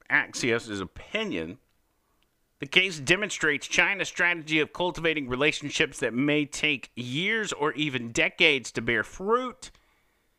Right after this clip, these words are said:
The Chinese Communist Party knows that today's mayors and city council members are tomorrow's governors and members of Congress.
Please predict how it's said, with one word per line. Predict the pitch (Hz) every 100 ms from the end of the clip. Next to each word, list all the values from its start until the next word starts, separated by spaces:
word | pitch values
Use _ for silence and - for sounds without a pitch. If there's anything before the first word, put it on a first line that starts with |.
| _ -
The |
Chinese | 123 190 202 190
Communist | - 190 180 175 147 -
Party | 233 240 196 170
knows | 143 165 202 208 143
that | 151 123
today's | 160 175 151 117
mayors | 139 170 180 175 135
and | 139 117
city | 147 127
council | - 202 269 - 160
members | 123 120 120 135
are | 131
tomorrow's | - 151 151 190 214 170 117
governors | 104 147 165 160 151
and | 139 131
members | 120 120 127 123
of | 131 -
Congress. | - 226 233 196 - 65 -